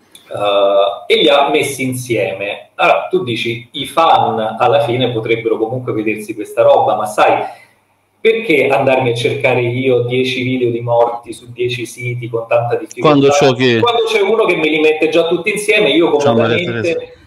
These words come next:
Speaker 1: mi posso, no? Mi posso vedere questa roba. Ecco, quindi è diventato un mito, addirittura questi voyeur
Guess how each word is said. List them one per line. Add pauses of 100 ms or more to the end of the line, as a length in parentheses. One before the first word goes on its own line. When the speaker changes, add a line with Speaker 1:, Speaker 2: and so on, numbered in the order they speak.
Speaker 1:
mi
posso,
no?
Mi
posso (260)
vedere
questa
roba.
Ecco,
quindi
è
diventato
un
mito,
addirittura
questi
voyeur